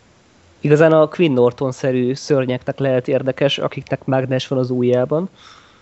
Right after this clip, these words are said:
Mondjuk neki, neki éppen nincsen, de neki volt az előadása erről, ö, egy pár éve, talán South by Southwest-en,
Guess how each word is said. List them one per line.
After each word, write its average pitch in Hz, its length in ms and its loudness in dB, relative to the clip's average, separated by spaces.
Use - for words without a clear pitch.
Mondjuk 135 280 -2
neki, 147 460 -2
neki - 240 0
éppen 156 260 0
nincsen, 139 420 -2
de 131 160 0
neki 131 260 -4
volt 123 240 0
az 120 60 -4
előadása 117 680 2
erről, 127 460 0
ö, 120 460 -2
egy - 200 -12
pár 127 200 2
éve, 120 440 2
talán 123 240 0
South 120 380 -2
by 120 60 0
Southwest-en, 127 760 -4